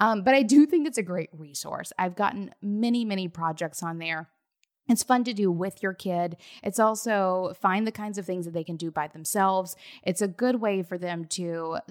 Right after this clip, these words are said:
still learn without tech time. Um, and a lot of them are really creative and quite involved, but a lot of them are also very simple, like, just go do this worksheet.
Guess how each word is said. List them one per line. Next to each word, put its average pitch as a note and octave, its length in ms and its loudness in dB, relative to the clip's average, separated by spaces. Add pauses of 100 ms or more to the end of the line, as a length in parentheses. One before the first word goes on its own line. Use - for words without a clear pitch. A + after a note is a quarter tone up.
still B3+ 460 2
learn E3+ 460 2
without G3 640 -4
tech - 280 -12
time. E3 520 -4 (380)
Um, F#3+ 420 0 (120)
and G#3 600 -4 (640)
a G3 100 -2
lot G3 220 2
of D#4+ 120 4
them A4+ 100 0 (120)
are D#4+ 60 6
really F3 340 -2
creative F#3+ 540 -6
and F3 140 -4
quite E3+ 260 0
involved, E3 500 -2
but G3 100 0
a F#3 40 0
lot E3+ 180 -4
of F3 80 -6
them G#3+ 160 -2
are F#3+ 80 -4
also D#3+ 340 -6
very D#3+ 260 -14
simple, D#3 360 -10
like, D#3 220 -10
just E3 220 -10
go D#3+ 100 -4
do C3+ 160 -10
this A#2+ 160 -12
worksheet. - 540 -12